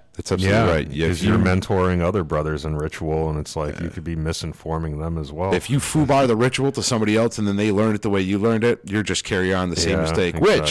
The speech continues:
Speaker 2: exactly.
Speaker 1: brings me to my point is read the book.
Speaker 2: Yes.
Speaker 1: Learn your ritual and perfect it.
Speaker 2: Well, read the book if you can in your particular jurisdiction. I know in some jurisdictions it's all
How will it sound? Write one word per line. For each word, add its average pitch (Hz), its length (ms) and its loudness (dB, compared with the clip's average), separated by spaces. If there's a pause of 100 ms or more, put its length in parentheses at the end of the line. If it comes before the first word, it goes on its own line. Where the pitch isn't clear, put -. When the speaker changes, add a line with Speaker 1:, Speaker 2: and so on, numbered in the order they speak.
(120)
Speaker 2:
exactly. 80 140 -4 (260)
Speaker 1:
brings 95 240 -4
me 92 80 -2
to 82 80 -2
my 80 80 -2
point 104 320 -2
is 80 260 -6 (1300)
read - 340 -14 (240)
the - 200 -12
book. - 720 -8 (400)
Speaker 2:
Yes. 71 240 -4
Speaker 1:
Learn 95 360 -2
your 90 160 -12
ritual 95 380 -8
and 95 100 -10
perfect - 480 -12
it. - 240 -10 (100)
Speaker 2:
Well, 131 280 2
read 117 200 2
the 113 60 0
book 98 260 2
if - 140 -4
you 85 100 2
can 80 440 0
in 76 100 0
your 71 140 -2
particular 71 480 -6
jurisdiction. 69 720 -6
I 90 80 2
know 90 220 4
in 82 80 0
some 76 260 -4
jurisdictions 71 720 -8
it's - 140 -10
all 67 300 -6